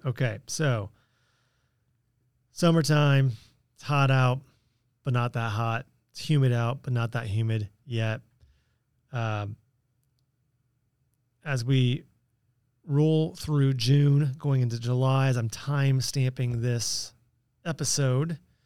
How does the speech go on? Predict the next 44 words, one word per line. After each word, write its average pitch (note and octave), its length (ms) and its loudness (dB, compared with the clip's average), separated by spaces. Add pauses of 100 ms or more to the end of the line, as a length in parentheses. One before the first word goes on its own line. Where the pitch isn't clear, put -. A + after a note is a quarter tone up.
(400)
uh, B2 280 2 (100)
our D3 180 6
family D3+ 380 4
is C3 100 2
going C#3 180 2
to C3+ 40 4
be B2+ 80 -2
taking C#3+ 320 0
a B2 60 -2
vacation B2 600 -2
to - 140 -6
Colorado. C3 800 0 (560)
Uh, G#2+ 300 -4 (120)
I'm A#2 140 -4
really, A2 200 -4
really G#2 160 -6
psyched C3 340 -2
about B2+ 320 -4
that. B2 320 -4 (120)
One C3 180 -4
of A#2+ 60 -4
the A2+ 80 -8
things A#2 260 -6
I'm A2+ 120 -6
looking A#2 240 -8
forward A2+ 300 -8
to A2 340 -8
most C#3 560 -2 (920)
is, F3+ 200 2
of C#3+ 100 -4
course, D3 440 0 (120)
part D3+ 160 -2
of B2 80 -2
America's C3+ 720 0 (300)
pastime C3+ 680 -2
in C3 160 -6
summertime, B2 600 -4
and A#2+ 60 -4
that's A2 120 -8
going B2+ 160 -4
to G#2 60 -6
a G2 60 -10
baseball B2 500 -4
game. G#2 360 -8